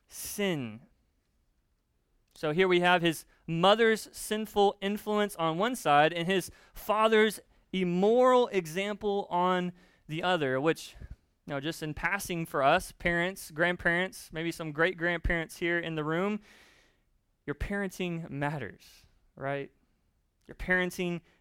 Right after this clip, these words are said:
matters. It's not the sole criteria that determine our child's heart.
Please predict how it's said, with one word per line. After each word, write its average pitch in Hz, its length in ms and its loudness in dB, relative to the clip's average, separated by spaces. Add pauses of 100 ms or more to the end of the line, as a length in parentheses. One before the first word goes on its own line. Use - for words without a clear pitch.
matters. 151 480 0
It's 160 140 -4
not 226 120 0
the 180 80 -2
sole 202 380 0
criteria 180 800 0 (640)
that 156 140 -4
determine 170 420 0
our 139 120 2
child's 139 360 2
heart. 202 400 0